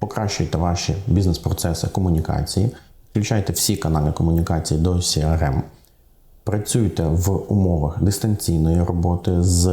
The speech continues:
менеджерами та клієнтами і контролюйте бізнес наповну з професійними I T рішеннями від G plus, G plus C R M. Зараз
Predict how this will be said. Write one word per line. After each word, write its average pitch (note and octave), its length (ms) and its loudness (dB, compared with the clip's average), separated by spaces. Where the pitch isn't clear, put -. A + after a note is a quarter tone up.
менеджерами F2+ 680 2
та F#2+ 120 -2
клієнтами F#2 720 0
і F#3+ 120 2
контролюйте F2 600 0
бізнес C3+ 500 2
наповну G2+ 760 2
з F#2+ 180 4
професійними E2+ 720 0
I D#2+ 120 -2
T D#2+ 220 -2
рішеннями D2+ 420 2
від E2 220 2
G - 160 0
plus, D#3+ 280 2
G F#2 320 2
plus E2 60 2
C E2+ 220 -2
R E2 160 0
M. - 100 -4
Зараз G2 500 0